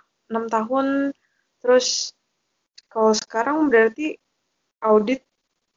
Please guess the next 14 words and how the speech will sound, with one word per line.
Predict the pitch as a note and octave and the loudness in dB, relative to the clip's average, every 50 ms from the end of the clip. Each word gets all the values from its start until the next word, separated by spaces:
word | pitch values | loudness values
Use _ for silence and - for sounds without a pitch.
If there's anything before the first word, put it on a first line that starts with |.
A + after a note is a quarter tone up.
| _ _ _ _ _ | _ _ _ _ _
hampir | - - - - A#3+ A#3 A3+ A#3 A#3 A#3 | -12 -10 -6 -4 -4 -4 -4 -4 -2 -2
delapan | A3 A3 G#3+ G#3+ G#3+ G3 F#3+ F#3 | 0 0 0 -2 -4 -8 -8 -6
tahun. | - C4 D#4+ D#4+ B3 G3+ F#3 F3+ - _ _ _ _ _ _ _ _ _ | -2 0 2 2 0 0 -2 -6 -12 _ _ _ _ _ _ _ _ _
Karena | - A3+ A#3+ C4 C#4+ D#4 | -4 -2 -2 0 0 2
dari, | D4 C#4 B3 A3 - | 2 2 2 0 -4
karena | _ _ _ - A3 A3+ B3 C4 | _ _ _ -8 -6 -6 -6 -6
gue | A#3+ C4 C#4+ - - | -6 -6 -8 -6 -4
lulus | A3+ G#3+ G#3+ G#3+ | -4 -2 -2 -2
S | G#3+ G#3+ G#3 | -4 -6 -6
M | G3 G3 | -4 -2
A | - C4+ A3 | -2 -2 -4
langsung | A3 G3+ G3 - | -6 -12 -18 -16
kerja | G3+ G3+ G3 G3+ F3+ C#3+ | -16 -14 -12 -12 -12 -12
kan. | - - E3 | -14 -18 -20